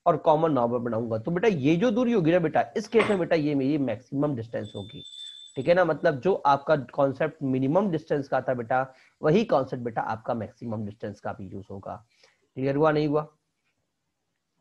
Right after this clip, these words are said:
क्या सभी को समझ में आया, नहीं आया? ठीक है, चलिए एक question पे आते हैं। Question क्या बोल रहा है?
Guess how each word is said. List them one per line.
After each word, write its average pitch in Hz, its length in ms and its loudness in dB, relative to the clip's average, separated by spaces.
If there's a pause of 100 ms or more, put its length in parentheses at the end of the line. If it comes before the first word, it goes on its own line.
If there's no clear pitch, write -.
(140)
क्या 123 100 -6
सभी 139 220 -2
को 156 120 -2
समझ 156 200 0
में 156 140 2
आया, 170 140 2
नहीं 165 240 -4
आया? 180 200 -4 (600)
ठीक 160 140 -4
है, 127 180 -4 (260)
चलिए 120 240 0
एक 117 180 -8
question 143 280 -6
पे 160 80 -6
आते 147 240 -6
हैं। 196 140 -6
Question 175 300 -10
क्या 185 140 -2
बोल 185 180 -2
रहा 202 120 -4
है? 196 80 0